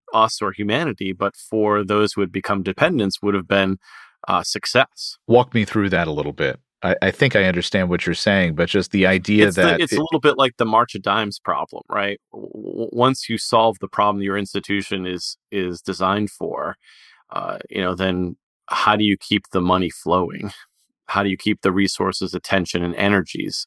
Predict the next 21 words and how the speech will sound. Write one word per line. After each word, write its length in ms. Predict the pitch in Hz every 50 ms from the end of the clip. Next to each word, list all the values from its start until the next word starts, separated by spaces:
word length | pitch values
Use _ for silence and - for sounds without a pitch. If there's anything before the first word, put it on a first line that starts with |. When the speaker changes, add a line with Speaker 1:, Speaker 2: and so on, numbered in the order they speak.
| _ -
Speaker 1:
uh, 100 | - - - _ _ _ _ _ _ _ _ _ _ -
flowing? 480 | - - - 92 101 101 92 - - - -
And 100 | - 92
in, 120 | 92 92 -
in 180 | - 104 98 101
this 180 | 113 117 -
case, 260 | - - 101 98 - -
the 120 | - 92
donor 440 | 80 95 95 95 98 95 92 92 92
wasn't 400 | 87 95 92 87 92 95 90 - _ - - - - _ - -
like 140 | 95 90 -
the 80 | -
March 240 | 90 92 90 - -
of 60 | 95
Dimes, 520 | 127 139 151 139 120 117 110 107 104 - -
you 80 | - 85
know, 100 | 90 -
people. 500 | - 131 147 143 - 95 85 90 95 98
It, 140 | 98 98 - -
it's, 400 | - 104 98 - - - - -
it's 360 | - 104 95 - - - -